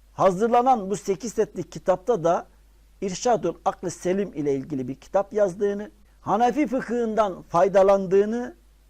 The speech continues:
yine Hanefi fıkhından faydalandığını, Zemahşeri ve Beyzavi'nin tefsirlerinden etkilendiğini ve faydalandığını, aynı bu kitapta da Zemahşeri ve Beyzavi'nin tefsirlerinden faydalandığını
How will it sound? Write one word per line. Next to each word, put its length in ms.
yine 240
Hanefi 640
fıkhından 560
faydalandığını, 1000
Zemahşeri 840
ve 200
Beyzavi'nin 640
tefsirlerinden 960
etkilendiğini 840
ve 100
faydalandığını, 1040
aynı 280
bu 60
kitapta 580
da 240
Zemahşeri 720
ve 160
Beyzavi'nin 560
tefsirlerinden 1200
faydalandığını 1000